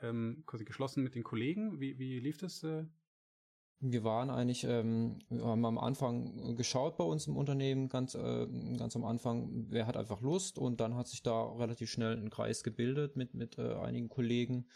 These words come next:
Speaker 2: Wir hatten das aber eigentlich immer offen gestellt, dass, dass, äh, auch offen kommuniziert, wer einfach Lust hat, wer, wer, wer, wer, wer will was beitragen, der, der kann gerne dazu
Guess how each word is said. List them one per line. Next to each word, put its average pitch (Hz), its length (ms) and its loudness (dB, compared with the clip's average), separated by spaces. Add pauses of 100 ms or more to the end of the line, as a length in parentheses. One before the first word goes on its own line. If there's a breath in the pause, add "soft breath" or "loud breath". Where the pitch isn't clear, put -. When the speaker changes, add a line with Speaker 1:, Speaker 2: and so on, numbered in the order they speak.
(320 loud breath)
Speaker 2:
Wir 110 240 2
hatten - 220 0
das 127 160 2
aber 113 180 4
eigentlich 117 220 0
immer 113 180 2
offen 107 220 -2
gestellt, 110 420 0
dass, 107 240 -2
dass, - 380 -2
äh, - 20 -4 (200)
auch - 180 -4
offen 127 240 0
kommuniziert, 120 680 2
wer 113 120 2
einfach 107 180 0
Lust 120 280 0
hat, 120 200 2
wer, 107 260 2
wer, 110 220 -2
wer, 98 220 -4
wer, 107 200 -2 (140)
wer 110 140 0
will 117 100 2
was 117 160 0
beitragen, 113 600 -2 (480 loud breath)
der, 113 100 2
der 107 140 0
kann 107 240 0
gerne 104 240 0
dazu - 260 -6